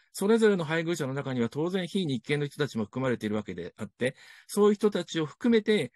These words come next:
日系人口と捉えているわけですね。これは日本で言ってるところの日系人人口とは違うわけですよね。だ-、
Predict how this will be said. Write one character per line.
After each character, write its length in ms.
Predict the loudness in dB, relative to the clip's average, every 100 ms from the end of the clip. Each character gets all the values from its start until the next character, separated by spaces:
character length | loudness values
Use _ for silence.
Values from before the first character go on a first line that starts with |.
| _
日 160 | -8 -6
系 160 | -4 -4
人 220 | -4 -6
口 240 | -6 -10 -6
と 100 | -6
捉 200 | -2 0
え 80 | -2
て 100 | -4
い 60 |
る 80 | -6
わ 80 | -8
け 100 | -10
で 80 | -14
す 120 | -8
ね。 120 | -8 -10 _ _
こ 120 | -2 0
れ 80 |
は 220 | 2 2 2
日 100 | 2
本 200 | 2 2
で 80 |
言 80 | 0
っ 40 | -2
て 100 | -4
る 60 |
と 80 | -2
こ 100 | -2
ろ 100 | -2
の 100 | -2
日 140 | -4
系 180 | -4 -6
人 180 | -4 -6
人 220 | -6 -6
口 160 | -4 -2
と 100 | -2
は 120 | -4 _ _ _ -12 -6
違 60 |
う 260 | -2 0 2
わ 120 | 0
け 120 | -2
で 100 | -8
す 140 | -10 -16
よ 80 | -16
ね。 140 | -18 _ _ -6
だ-、 160 | -6